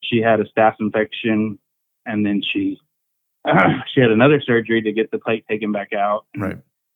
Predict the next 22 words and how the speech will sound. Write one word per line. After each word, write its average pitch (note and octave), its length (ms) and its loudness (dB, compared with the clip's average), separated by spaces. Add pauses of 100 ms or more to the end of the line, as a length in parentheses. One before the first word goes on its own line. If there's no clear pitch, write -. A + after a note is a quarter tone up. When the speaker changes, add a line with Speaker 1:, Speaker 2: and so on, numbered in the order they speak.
Speaker 1:
everything C#3 680 4
was A#2 160 -4 (120)
good. C#3+ 440 6
She, A2+ 300 -2 (120)
you A2+ 100 -6
know, G#2 280 -2 (140)
I D#3 100 6
didn't D#3+ 320 4
understand A#2+ 480 0
the G#2 140 -6
severity A#2 440 0
of G#2+ 120 -4
that, A2 280 0
but G2+ 160 -16 (420)
Speaker 2:
Right. F#2 200 -6
Speaker 1:
she A#2+ 100 -6
was A2 160 -2
a, G#2+ 180 0 (600)
she F3 80 2
could G3 120 6
have E3 80 6
lost D3 240 2